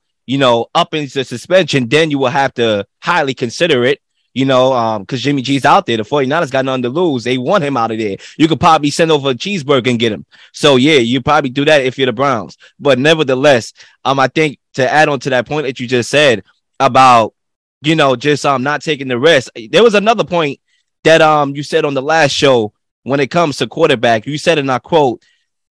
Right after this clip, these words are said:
you know, "I don't like taking risks when it comes to quarterbacks because you have to get it right." And I disagree. Like, literally, I remember that statement that I wanted to bring on here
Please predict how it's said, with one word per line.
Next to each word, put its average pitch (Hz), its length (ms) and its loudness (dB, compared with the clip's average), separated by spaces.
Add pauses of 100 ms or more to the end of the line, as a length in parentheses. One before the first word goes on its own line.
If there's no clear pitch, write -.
you 147 100 0
know, 135 240 0
"I 160 160 2
don't 170 340 -2
like 151 220 -2
taking 139 320 -6
risks 139 400 0 (240)
when 143 220 -2
it 120 100 -4
comes 151 440 -4
to 131 220 -6
quarterbacks - 800 -4 (380)
because 123 320 2
you 135 80 6
have 147 160 2
to 123 80 -4
get 123 140 2
it 117 60 4
right." 123 280 2 (480)
And 139 260 4
I 151 220 4
disagree. 135 720 0 (200)
Like, 131 200 2
literally, 175 580 2
I 147 140 2
remember 165 360 -2
that 151 260 2
statement 139 400 -6
that 139 80 0
I 139 60 0
wanted 147 260 -2
to 131 60 -2
bring 139 200 -4
on 131 160 -2
here 147 300 4